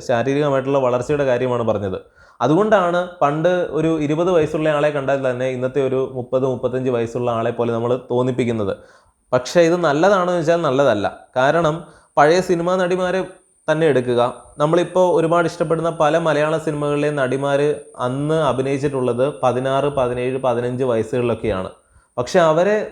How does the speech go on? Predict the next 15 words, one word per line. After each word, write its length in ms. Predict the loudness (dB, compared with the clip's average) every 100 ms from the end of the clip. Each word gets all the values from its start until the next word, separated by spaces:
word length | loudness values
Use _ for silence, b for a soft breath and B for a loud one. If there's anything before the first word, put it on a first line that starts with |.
| -8
നമ്മൾ 300 | -6 -2 0 2 0 -2 -6
ഇതറിഞ്ഞില്ലെങ്കിൽ 720 | 0 2 2 2 2 2 0
ചിന്തിക്കുന്നത് 500 | 0 0 0 -2 0
അവർക്ക് 260 | 2 2 2
അപ്പോൾ 200 | 0 0
ഒരു 60 | 0
ഇരുപത്തഞ്ച് 460 | 0 0 0 0 0
വയസ്സ്, 280 | 0 -2
മുപ്പത് 380 | -4 -4 0 2
വയസ്സൊക്കെ 360 | 4 2 0 -2
ഉണ്ടാകുമെന്നാണ്. 640 | -2 0 0 -2 -4 -6 -10 -18 b b b -6
പക്ഷെ 260 | -2 0 0
വളരെ 360 | 2 4 4 2
ചെറുപ്പത്തിൽ 580 | 2 0 0 0 -2 0
തന്നെ 360 | -2 -2 -2